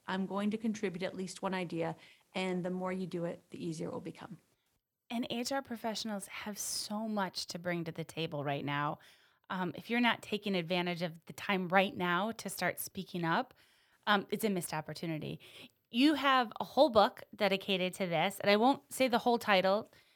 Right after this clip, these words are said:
Speaker 2: but it's called Speaking Up, comma, colon, something. I'll, I'll include it in our show notes for people.
Speaker 1: Mm-hmm.
Speaker 2: Um, and I'm not
Speaker 1: Mm-hmm.
Speaker 2: gonna spoil it 'cause I, I really do think you should go out and read the book. Um, but I'm,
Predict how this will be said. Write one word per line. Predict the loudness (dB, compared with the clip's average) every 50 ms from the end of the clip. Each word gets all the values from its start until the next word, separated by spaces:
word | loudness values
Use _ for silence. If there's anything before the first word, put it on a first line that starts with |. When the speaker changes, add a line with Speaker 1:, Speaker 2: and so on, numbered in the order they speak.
| _ _ _ _ 4
Speaker 2:
but | 6 6 6 8 4
it's | 0 0 2
called | 4 4 4 4 2
Speaking | -4 -2 -2 0 0 2 4 4
Up, | 4 2 2 -2 _ _ _ _ _ _ _ _ _ -12
comma, | -2 4 6 6 8 8 4 2 2 2
colon, | 4 6 6 6 4 2 0 0
something. | 0 0 0 2 0 2 2 2 2 4 6
I'll, | 8 8 8 8 6 6
I'll | 8 8 8
include | 8 6 2 2 4
it | 4 2
in | 2
our | 0 0
show | 0 0 0 0 0
notes | 0 -2 -2 -2 -4
for | -6 -4
people. | -4 -4 -2 0 2 2 0 -2 -4
Speaker 1:
Mm-hmm. | -8 -8 -8 0 8 8
Speaker 2:
Um, | 8 8 10 8
and | 8
I'm | 8 10
not | 8 8 8
Speaker 1:
Mm-hmm. | 6
Speaker 2:
gonna | 2 2
spoil | 4 4 6 8 8
it | 8 6 4
'cause | 2 2
I, | 2 2 6 4
I | 4
really | 4 4 2 2 2 2
do | 2 0 2
think | 2 0 0 0 -2 -4 -8 -6
you | -4 -4
should | -2 -2 -2 2
go | 6 8
out | 8 10 8 8 6 2
and | -2 -2
read | 0 -2 -2 -2
the | -2
book. | 2 2 4 4 2 0 -4 -18 -18 -20 -20 -20 -20 -10 _ 6
Um, | 8 8 8 8 6 2 -6 _ -20 -18 -6 4
but | 6 6 8
I'm, | 6 4 4